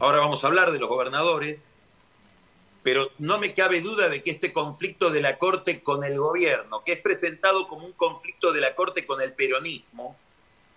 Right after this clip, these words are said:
le viene muy bien para lo que es, en general, su presentación de las cosas.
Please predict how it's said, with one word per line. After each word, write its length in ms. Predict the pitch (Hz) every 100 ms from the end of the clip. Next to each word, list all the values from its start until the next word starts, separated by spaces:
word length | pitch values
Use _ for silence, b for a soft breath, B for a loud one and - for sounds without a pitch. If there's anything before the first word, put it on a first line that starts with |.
| _ _ _ _ _ _ _ _ _ _ _ _ _ _ _ _ _ _ _ _ _ _ _
le 160 | - 123
viene 280 | 143 190 185
muy 280 | 175 214 202
bien 260 | 185 208
para 160 | 202 165
lo 180 | 143 139
que 200 | 151 185
es, 200 | 185 - -
en 180 | 147 147
general, 500 | - 160 170 220 226
su 200 | 170 156
presentación 720 | 135 139 127 135 127 143 135
de 80 |
las 120 | 123 -
cosas. 680 | - 90 - - - -